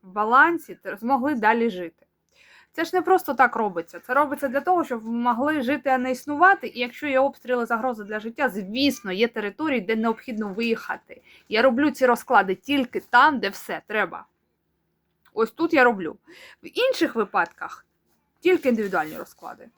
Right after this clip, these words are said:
Ви всі знаєте це. Тому, будь ласочка, якщо роблю це на широкий загал, це дзвіночок. Якщо я це не роблю,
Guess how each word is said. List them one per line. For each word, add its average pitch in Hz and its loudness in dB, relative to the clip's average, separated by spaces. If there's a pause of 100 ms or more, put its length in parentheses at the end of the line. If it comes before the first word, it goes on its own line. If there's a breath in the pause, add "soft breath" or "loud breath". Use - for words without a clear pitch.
Ви 226 0
всі 320 -2
знаєте 214 2
це. - -20 (2000 loud breath)
Тому, 311 2
будь 262 0
ласочка, - 4
якщо 233 -4
роблю 285 0
це 254 -4
на 233 -4
широкий 247 -2
загал, 311 2 (400)
це 277 0
дзвіночок. 226 -6 (600)
Якщо 247 0
я 269 6
це 262 -4
не 233 2
роблю, 254 2